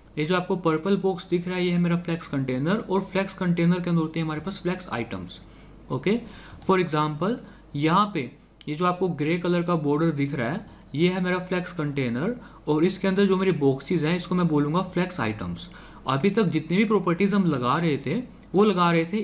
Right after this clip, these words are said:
इस कंटेनर पे, ओके, जो फ्लेक्स कंटेनर है इस पे लगा रहे थे।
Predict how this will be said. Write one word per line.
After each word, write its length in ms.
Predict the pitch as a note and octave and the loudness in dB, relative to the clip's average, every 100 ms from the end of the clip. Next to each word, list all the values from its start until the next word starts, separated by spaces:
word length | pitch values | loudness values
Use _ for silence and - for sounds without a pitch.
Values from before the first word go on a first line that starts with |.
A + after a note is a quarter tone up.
| - | -2
इस 140 | G#3 - | -4 -2
कंटेनर 540 | E3 D3 C3+ C#3 D3 | -2 0 -2 -2 -4
पे, 200 | C#3 F#2 - - - - | -6 -10 -12 -20 -20 -10
ओके, 200 | B2 F#3+ | -4 0
जो 100 | E3+ | 0
फ्लेक्स 300 | E3+ D#3 D#3 | 0 -2 -4
कंटेनर 420 | E3 C#3+ C#3+ C#3+ | -4 -2 -2 -2
है 100 | F3 E3+ | -2 -2
इस 100 | E3+ | 0
पे 120 | G#3 | 2
लगा 220 | E3+ B2+ | 2 2
रहे 140 | A2 G#2 | -2 -6
थे। 140 | G#2+ | -10